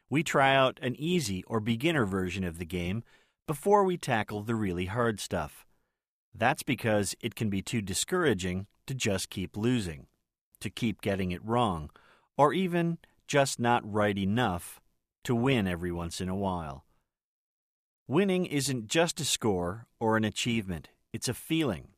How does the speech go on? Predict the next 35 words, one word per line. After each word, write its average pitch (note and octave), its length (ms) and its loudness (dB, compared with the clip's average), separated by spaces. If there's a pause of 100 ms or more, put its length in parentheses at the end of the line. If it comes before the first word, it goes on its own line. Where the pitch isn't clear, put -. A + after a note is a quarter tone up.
(460)
It's C3+ 180 -2
that B2+ 200 0
feeling E3+ 420 0
of C3 120 -2
success. - 680 -4 (720)
And A#2+ 120 2
that A#2+ 180 2
success A2+ 720 -2 (180)
can A2+ 160 -2
motivate A2 540 4
us F#2 240 -4
to G2 100 -8
stretch C#3+ 340 0
ourselves C3+ 520 0
further A2+ 500 -2 (320)
to B2+ 80 -4
see B2+ 280 2
what A#2 180 4
else G2 260 2
we F#2+ 100 -4
can A2 220 -2
do. F2 320 -2 (800)
The F#2+ 60 -8
same E3+ 320 0
is G2+ 160 0
true F2 460 -6 (120)
for A2 240 0
our B2 140 4
dogs. F2 580 -2 (880)
This A2 200 -2
is G2+ 120 -4
my F#2+ 220 2
article, C3+ 540 2 (520)
Top E3+ 360 4
Dogs, F#2 600 2